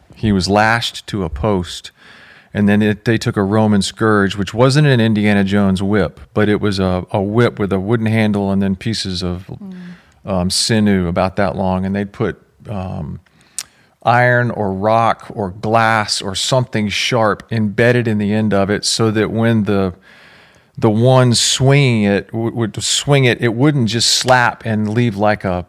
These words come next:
Speaker 1: a Indiana Jones pop. It would embed into the flesh.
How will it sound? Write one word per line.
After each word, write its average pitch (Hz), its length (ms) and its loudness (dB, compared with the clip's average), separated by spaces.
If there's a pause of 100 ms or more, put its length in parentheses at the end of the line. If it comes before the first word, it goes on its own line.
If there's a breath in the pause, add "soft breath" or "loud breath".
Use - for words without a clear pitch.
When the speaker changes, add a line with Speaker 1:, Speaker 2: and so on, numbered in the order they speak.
Speaker 1:
a 98 200 -2
Indiana 113 420 0
Jones 101 320 -2
pop. - 480 -2
It 127 60 0
would 117 180 -2
embed 117 500 2
into 117 300 -2
the 98 140 -4
flesh. - 600 -4